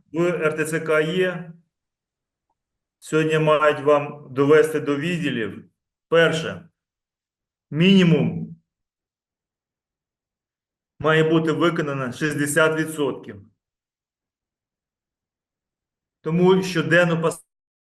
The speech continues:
поставку вирахувати, в принципі, нескладно. Берете завдання, шістдесят відсотків від завдання, ділите на тридцять один день,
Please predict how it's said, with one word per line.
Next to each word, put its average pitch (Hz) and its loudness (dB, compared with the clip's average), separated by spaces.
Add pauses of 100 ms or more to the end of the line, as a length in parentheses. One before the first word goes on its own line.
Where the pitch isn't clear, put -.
поставку 170 -4
вирахувати, 156 -4
в 151 -12
принципі, 156 -6
нескладно. 117 -6 (680)
Берете 143 -2
завдання, 143 -4 (720)
шістдесят 147 -4
відсотків 139 -4
від 127 -10
завдання, 156 -4 (240)
ділите 143 0
на 131 -4
тридцять 143 -4 (480)
один 135 -2
день, 180 -4